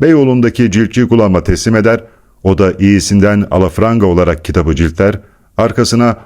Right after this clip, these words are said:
altın yaldızla A, P harflerini de bastıktan sonra götürüp Felatun Bey'in uşağına verir, akşam Felatun Bey eve geldiği vakit kitabı görünce alır,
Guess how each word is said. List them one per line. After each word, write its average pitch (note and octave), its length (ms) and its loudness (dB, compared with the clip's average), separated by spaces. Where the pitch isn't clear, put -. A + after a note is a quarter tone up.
altın A2 440 0
yaldızla F#2 680 0
A, A2+ 440 -2
P A#2+ 200 0
harflerini G2 680 0
de E2+ 160 -2
bastıktan F2+ 480 -2
sonra F#2+ 400 0
götürüp C#3+ 540 -2
Felatun A2+ 500 0
Bey'in A2+ 180 2
uşağına F2+ 480 0
verir, G2+ 300 0
akşam G#2 500 -2
Felatun F2+ 540 -2
Bey F2 220 0
eve F#2 160 2
geldiği F#2 400 0
vakit F2+ 300 -2
kitabı F#2 300 -2
görünce F2 420 0
alır, F#2+ 320 0